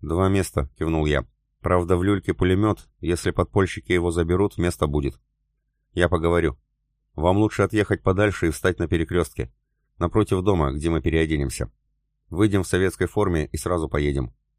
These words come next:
«Добро». Я отъехал на перекресток.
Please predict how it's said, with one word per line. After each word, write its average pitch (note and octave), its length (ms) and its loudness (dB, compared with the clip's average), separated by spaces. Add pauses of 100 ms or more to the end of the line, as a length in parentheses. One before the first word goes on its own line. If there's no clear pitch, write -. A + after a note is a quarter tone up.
(300)
«Добро». C#2+ 400 2 (1000)
Я G#2+ 300 2
отъехал A2+ 380 0
на F#2 140 0
перекресток. D2+ 640 -2